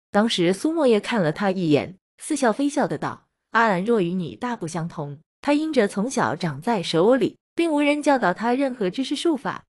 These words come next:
因而能够入了这族中的学堂，他很是珍惜。”言下之意就是阿兰若其实在书院学习很用功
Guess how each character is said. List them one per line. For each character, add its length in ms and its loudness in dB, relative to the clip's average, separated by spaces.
因 140 -2
而 120 2
能 160 2
够 140 4
入 160 4
了 100 6
这 160 0
族 160 -2
中 180 -4
的 80 -2
学 200 0
堂， 240 -4
他 120 -6
很 220 -4
是 140 -4
珍 200 -2
惜。” 300 -2
言 160 4
下 160 2
之 180 2
意 220 2
就 120 0
是 140 -4
阿 160 -2
兰 220 -4
若 200 0
其 280 -6
实 120 -6
在 220 0
书 220 -6
院 120 -2
学 220 -2
习 220 -6
很 240 -10
用 180 -8
功 240 -6